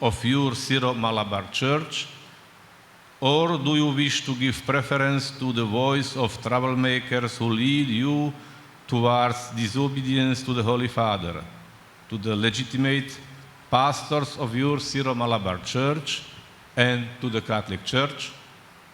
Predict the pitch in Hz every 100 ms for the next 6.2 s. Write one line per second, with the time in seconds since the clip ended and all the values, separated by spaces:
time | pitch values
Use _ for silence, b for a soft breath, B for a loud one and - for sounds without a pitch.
0 | - - - - - - B B 120 127
1 | 147 147 170 170 165 151 160 165 165 165
2 | 156 131 107 139 139 135 139 139 135 139
3 | 120 131 143 143 143 143 131 135 123 110
4 | 90 90 127 117 120 117 - 143 160 165
5 | 147 117 107 95 - - - 107 107 101
6 | 92 85